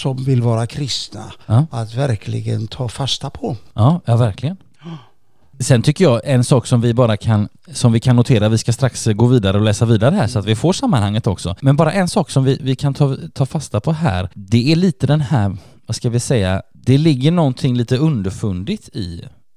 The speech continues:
Speaker 1: Mm.
Speaker 2: det som Paulus gör här. Vi tänker på de här orden i vers sex. Eftersom Paulus visste att en del av dem var sadduker och en annan del fariseer. Alltså, vi ska inte lockas att tro att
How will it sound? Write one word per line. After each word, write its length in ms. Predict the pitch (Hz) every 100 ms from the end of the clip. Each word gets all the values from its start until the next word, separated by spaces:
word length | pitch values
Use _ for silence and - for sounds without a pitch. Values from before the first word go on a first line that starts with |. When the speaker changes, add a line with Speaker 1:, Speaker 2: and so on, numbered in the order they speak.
| -
Speaker 1:
Mm. 280 | 110 90 107
Speaker 2:
det 140 | 117
som 140 | 104 104
Paulus 360 | 120 82 95
gör 240 | 107 156 175
här. 280 | 117 - - - - -
Vi 100 | 113
tänker 300 | 139 117 110
på 120 | 120
de 120 | 110
här 180 | 113 123
orden 260 | 110 92
i 40 | 98
vers 260 | 92 110
sex. 320 | - 180 - -
Eftersom 380 | 131 135 -
Paulus 400 | 143 175 113 117
visste 300 | 127 151 -
att 100 | 98
en 120 | 104 98
del 240 | 147 185
av 160 | - 113
dem 140 | 110
var 80 | 104
sadduker 680 | - 92 90 - 202 202 208 -
och 100 | -
en 80 | 113
annan 340 | 139 120 92 95
del 340 | 90 73 104 - _ _ _ -
fariseer. 720 | - 85 98 107 - - 85 - _ - 123 117 _
Alltså, 220 | - 104 110
vi 140 | 123
ska 160 | - 131
inte 500 | - 165 - - 160
lockas 360 | 185 - 110
att 100 | 120
tro 260 | - 110 85
att 260 | 104 -